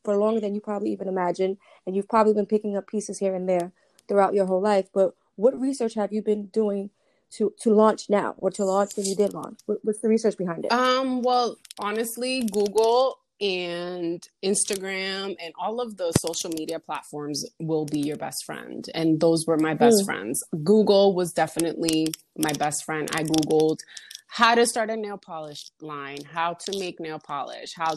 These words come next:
Speaker 2: to, you know, what do I need? Um, so I was able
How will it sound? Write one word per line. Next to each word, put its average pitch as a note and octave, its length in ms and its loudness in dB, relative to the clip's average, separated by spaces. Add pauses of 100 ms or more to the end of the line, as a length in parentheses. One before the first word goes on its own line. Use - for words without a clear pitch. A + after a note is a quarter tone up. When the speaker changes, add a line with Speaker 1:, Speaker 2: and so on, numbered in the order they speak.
Speaker 2:
to, - 200 -10
you F3+ 100 0
know, E3+ 340 -2
what F#3+ 180 0
do G#3 180 0
I F3+ 120 -4
need? E3+ 640 -2 (120)
Um, D3+ 580 -8 (720)
so F3+ 340 -4
I F3 180 -2
was F3+ 260 -4
able F#3 300 -2